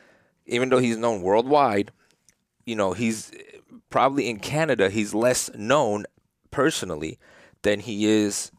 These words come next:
in Memphis, Tennessee. He's not gonna go to Memphis and freaking buy a plane ticket and fly. I mean, as much as I love conspiracies, and there are some that I do, you know, I question everything, you still gotta put some logic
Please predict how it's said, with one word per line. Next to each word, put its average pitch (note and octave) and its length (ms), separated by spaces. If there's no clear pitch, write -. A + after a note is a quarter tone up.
in G2+ 200
Memphis, G#2+ 360
Tennessee. E2 500
He's F#2+ 140
not C3 100
gonna B2+ 140
go A#2+ 60
to A2 60
Memphis G#2+ 760
and G2+ 140
freaking G#2 440
buy G#2 160
a F2+ 60
plane G#2+ 340
ticket F2+ 380
and G2 120
fly. A2+ 260
I F#2+ 120
mean, G2 240
as G2 220
much B2+ 180
as B2 60
I B2 80
love A#2 200
conspiracies, A2 760
and F#2+ 240
there G2 140
are F2+ 100
some A2 320
that F#2+ 140
I F2+ 100
do, G#2 340
you G2+ 120
know, F2+ 120
I F#2+ 140
question G#2 500
everything, B2 560
you G#2+ 160
still C3 360
gotta A2 260
put A2+ 220
some F#2 200
logic G2+ 640